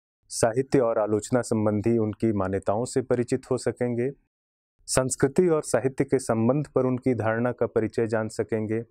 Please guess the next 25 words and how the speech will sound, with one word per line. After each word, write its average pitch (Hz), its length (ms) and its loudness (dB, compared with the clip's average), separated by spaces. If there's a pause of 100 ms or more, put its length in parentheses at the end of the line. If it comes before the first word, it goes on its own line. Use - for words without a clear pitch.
(640)
अनुभूति 117 480 2
की 147 140 2
संरचना 113 520 0
संबंधी 104 480 -2
उनकी 120 260 -2
मान्यता 110 460 0
जान 110 220 -2
सकेंगे, 101 580 -4 (640)
सांस्कृतिक 131 680 0
भौतिकवाद 131 640 0
की 131 260 0
उनकी 123 260 0
क्या 123 240 2
धारणा 110 420 0
है 110 260 -2
यह 107 140 2
जान 123 240 0
सकेंगे 117 560 -2 (480)
और 135 360 0
भाषा 123 400 2
संबंधी 113 440 0
उनकी 110 280 -2
धारणा 95 420 -4
जान 92 280 -2
सकेंगे। - 520 -8